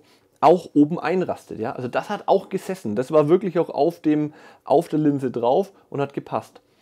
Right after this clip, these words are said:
Ich zeig dir hier mal auch ein paar Bilder gleichzeitig, blende ich dir mit ein, ähm, welche jetzt mit der Linse gemacht worden sind. Ich hatte da eine Wide, ich hatte die Fisheye und wenn du von der Fisheye,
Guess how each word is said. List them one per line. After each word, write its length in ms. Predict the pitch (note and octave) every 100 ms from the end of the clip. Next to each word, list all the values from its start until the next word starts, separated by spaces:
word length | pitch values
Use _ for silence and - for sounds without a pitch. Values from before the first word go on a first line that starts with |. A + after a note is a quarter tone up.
| _ _
Ich 160 | - B2
zeig 240 | E3 G3
dir 80 | G#3
hier 160 | D#3+ F#3+
mal 180 | F#3 E3
auch 240 | C3+ D#3
ein 160 | D3 C#3
paar 140 | C#3
Bilder 320 | C3 F#3 G#3
gleichzeitig, 680 | B2+ A#2+ A#2 - A2 D#3 D#3
blende 220 | C3 D3
ich 80 | D3
dir 100 | C#3
mit 180 | C3 -
ein, 320 | A2 D#3+ F3+ - - _
ähm, 400 | C3 C3+ D3 C#3+ -
welche 420 | A#2 A#2 C3 E3+
jetzt 420 | D#3 A#2+ - - A#2
mit 240 | D3+ E3+
der 120 | D3
Linse 380 | C3+ D3+ E3 D3+
gemacht 420 | C3+ C3+ E3+ -
worden 240 | A#2+ A2 G#2+
sind. 300 | F#2 - _ _ _
Ich 160 | - G#2+
hatte 160 | C3 C3+
da 160 | A#2+
eine 240 | A2+ G2 G2
Wide, 420 | G#2+ F#3 C4 -
ich 140 | C#3
hatte 180 | B2+ A#2+
die 120 | G#2+
Fisheye 600 | - - A#3 - G#3 A3
und 160 | G3 C3
wenn 120 | B2+
du 60 | A#2+
von 120 | B2
der 100 | A2+
Fisheye, 560 | - G3 - - D#3+